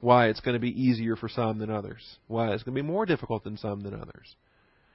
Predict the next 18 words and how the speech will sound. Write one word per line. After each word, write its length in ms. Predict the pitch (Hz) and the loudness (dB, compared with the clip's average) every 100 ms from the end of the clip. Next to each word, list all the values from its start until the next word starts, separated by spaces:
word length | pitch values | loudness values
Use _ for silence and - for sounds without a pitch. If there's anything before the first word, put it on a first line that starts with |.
| _ _ | _ _
Why 280 | 117 123 139 | 4 6 8
are 120 | 127 | 4
some 300 | - 139 143 | 4 2 4
gonna 160 | 135 120 | 2 4
be 360 | 131 131 127 - - - | 4 6 4 -2 -20 -6
in 160 | 117 120 | 0 4
lower 500 | 131 139 135 127 135 | 8 8 8 6 2
levels 800 | 117 135 170 123 117 113 - - - - - _ _ - | 10 12 12 10 4 2 -6 -18 -20 -20 -20 _ _ 0
of 220 | 123 107 | 2 6
the 120 | 127 | 6
abyss 460 | 123 190 240 - - - | 8 8 4 -2 -10 -4
than 180 | - 110 | -2 0
others?" 600 | 98 - - - - - _ _ _ _ _ _ - | -2 -4 -12 -16 -20 -20 _ _ _ _ _ _ -10
See? 420 | 117 107 92 135 - _ _ _ _ _ _ _ _ _ _ _ _ _ _ _ _ _ _ _ _ _ _ _ _ _ _ _ _ _ _ _ _ _ _ - | -4 -2 -4 -12 -20 _ _ _ _ _ _ _ _ _ _ _ _ _ _ _ _ _ _ _ _ _ _ _ _ _ _ _ _ _ _ _ _ _ _ -18
All 120 | 120 | -14
right. 400 | 107 117 151 202 - _ _ _ _ _ _ _ _ _ _ _ _ _ _ _ - - _ _ | -6 0 2 2 -2 _ _ _ _ _ _ _ _ _ _ _ _ _ _ _ -20 -20 _ _
Point 200 | - 135 - | 0 0 0
six. 440 | 113 - - - | -2 -2 -6 -16